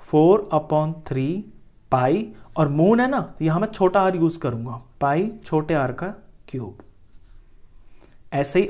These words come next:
अर्थ के लिए four upon three पाई का पाई, ये अर्थ का रेडियस मैंने बड़े आर से डिनोट किया है, तो यहाँ मैं बड़े आर का क्यूब लिखूँगा। अब यहाँ पे मुझे ऊपर नीचे ना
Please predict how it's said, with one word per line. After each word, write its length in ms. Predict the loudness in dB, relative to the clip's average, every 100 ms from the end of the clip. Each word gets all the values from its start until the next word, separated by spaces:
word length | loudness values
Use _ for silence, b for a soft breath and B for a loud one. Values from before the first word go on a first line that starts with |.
| 2
अर्थ 220 | 2 4
के 80 | 4
लिए 180 | 4 0
four 260 | 4 4 4 0
upon 300 | 0 0 0
three 200 | -2 -2 -4 b b b b 0
पाई 180 | 4 4
का 140 | 4 0
पाई, 380 | 4 2 2 -4 b b b 2
ये 160 | 2 2 4
अर्थ 220 | 4 4 4
का 120 | 4
रेडियस 400 | 8 6 6 2
मैंने 180 | 0 2
बड़े 220 | 2 4
आर 160 | 4
से 140 | 2 0
डिनोट 320 | 0 -2 -4
किया 220 | -2 -2
है, 80 | -2
तो 180 | -4 -4
यहाँ 180 | -2 -2
मैं 180 | -2 0
बड़े 300 | 2 2 -2
आर 200 | -6 -6
का 120 | -8
क्यूब 280 | -8 -6 -4
लिखूँगा। 460 | -6 -8 -14 -16 -16 -20 b b b b b b b b b b
अब 120 | 2
यहाँ 280 | 6 6 6 6
पे 80 | 6
मुझे 180 | 6
ऊपर 340 | 4 2 4 4
नीचे 240 | 4 2
ना 140 | 0